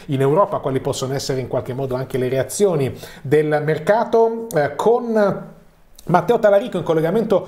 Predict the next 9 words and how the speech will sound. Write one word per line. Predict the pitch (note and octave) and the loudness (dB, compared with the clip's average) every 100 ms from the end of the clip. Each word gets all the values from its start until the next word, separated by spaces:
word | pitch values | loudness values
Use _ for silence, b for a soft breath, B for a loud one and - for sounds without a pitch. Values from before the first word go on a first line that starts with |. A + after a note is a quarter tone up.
| B - | B -4
con | F#3+ | -2
noi | F#3 F3 D#3+ | 2 0 2
da | F3 D#3+ | 0 0
Dubai, | D3 C#3+ A3+ A3 F#3+ | 0 2 4 2 2
O | G#3 G#3 | 2 2
G | D3+ G#3+ | 0 -2
trading | - A3+ G3 F#3 D#3+ | 0 0 2 2 0
punto | D#3+ G#3 F3 | 0 0 2
it. | F3+ F3+ D3+ | 0 0 -2